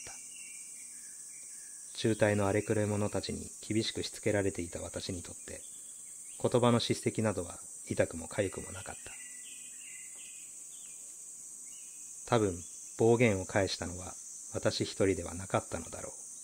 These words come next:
通信小隊の教官や助教を侮っている隊員たちは、樹海のあちこちで私と同様の文句をつけたはずだった。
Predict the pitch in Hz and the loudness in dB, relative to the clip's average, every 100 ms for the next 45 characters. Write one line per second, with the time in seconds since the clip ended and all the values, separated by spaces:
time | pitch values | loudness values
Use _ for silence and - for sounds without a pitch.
0 | - - - - - - - - - - | -12 -12 -12 -12 -12 -12 -12 -12 -12 -12
1 | - - 135 127 131 120 120 - 92 90 | -10 4 6 8 6 8 6 6 2 0
2 | 90 - 107 113 101 95 92 101 - 90 | -2 2 4 4 2 2 2 0 0 -2
3 | 90 95 101 104 - - - - 98 98 | -4 -4 -2 -2 -2 -8 -8 -6 -4 -4
4 | 92 - - - - - - - - - | -4 -6 -6 -8 -12 -12 -12 -12 -12 -12
5 | - - - 101 107 101 98 95 - 113 | -12 -12 -4 0 4 6 6 4 2 0
6 | - 90 90 - - - - 104 110 - | 0 -4 -6 -10 -14 -12 -4 2 4 4
7 | 107 104 117 113 110 107 110 101 87 85 | 4 6 6 6 6 4 4 2 -2 -4
8 | - 104 - - - - - | -2 0 0 -2 -4 -6 -10